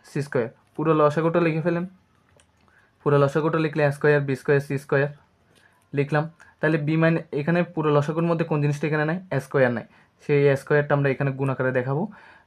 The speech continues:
b minus c। এখন আমরা এখানে তৃতীয় ভগ্নাংশটা তুলব। তৃতীয় ভগ্নাংশে বলা হয়েছে সি স্কয়ার এ স্কয়ার, সি স্কয়ার এ স্কয়ার ডি-, আর, আহ, উপরে আছে c minus a। তাহলে আমরা পুরো লসাগুটা নিয়ে ফেলবো, এ স্কয়ার, বি স্কয়ার, সি স্কয়ার।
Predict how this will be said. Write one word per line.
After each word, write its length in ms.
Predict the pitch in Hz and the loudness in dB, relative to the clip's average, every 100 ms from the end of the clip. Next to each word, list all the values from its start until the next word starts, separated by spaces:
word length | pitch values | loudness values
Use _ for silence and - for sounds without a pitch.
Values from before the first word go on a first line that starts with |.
| _ 131 | _ -4
b 20 | |
minus 400 | 131 123 127 185 - - - | -2 -2 -2 -4 -8 -20 -12
c। 120 | 113 - - _ - _ | -12 -12 -20 _ -20 _
এখন 280 | 139 147 160 | -4 0 0
আমরা 200 | 147 175 208 - - | 2 0 0 -10 -8
এখানে 260 | 139 147 | -4 -2
তৃতীয় 300 | 147 151 151 | -2 -2 0
ভগ্নাংশটা 460 | 147 151 156 156 147 | 0 0 -4 -4 -6
তুলব। 340 | 156 156 196 - | -6 -6 -8 -6
তৃতীয় 220 | 143 143 | -2 0
ভগ্নাংশে 380 | 147 151 147 156 | 0 -2 -4 -2
বলা 180 | 151 151 | -2 0
হয়েছে 220 | 151 165 | -2 -6
সি 160 | - 143 | -10 -10
স্কয়ার 340 | - 165 160 | -2 0 2
এ 60 | 147 | -2
স্কয়ার, 340 | - 160 190 - - - _ _ - | -2 -2 -2 -6 -20 -20 _ _ -8
সি 140 | 135 | -6
স্কয়ার 400 | 131 - 156 175 214 _ | -6 -2 0 2 -2 _
এ 140 | 139 131 | -6 -6
স্কয়ার 460 | - 156 160 170 | -2 0 2 0
ডি-, 180 | 143 123 _ _ | -4 -8 _ _
আর, 140 | 131 127 | -8 -4
আহ, 600 | 123 123 120 - - 143 | -2 -4 -6 -10 -14 -12
উপরে 200 | 135 131 | 0 0
আছে 200 | 127 190 | 2 -2
c 100 | 190 | -4
minus 380 | 143 127 123 123 | -4 -2 -4 -4
a। 80 | 110 - _ - _ _ | -10 -12 _ -20 _ _
তাহলে 160 | - 139 | -4 0
আমরা 140 | 143 | 2
পুরো 160 | 147 143 | 2 2
লসাগুটা 400 | 139 147 147 151 | 2 2 -2 -2
নিয়ে 140 | 151 | -2
ফেলবো, 260 | 143 143 185 - _ _ - | -2 -2 -6 -12 _ _ -6
এ 120 | 127 | -6
স্কয়ার, 320 | - 139 139 | -2 0 0
বি 160 | 135 127 | 0 -6
স্কয়ার, 340 | - 135 131 | -4 -2 -2
সি 180 | 131 131 | -2 -10
স্কয়ার। 300 | - 143 | -4 0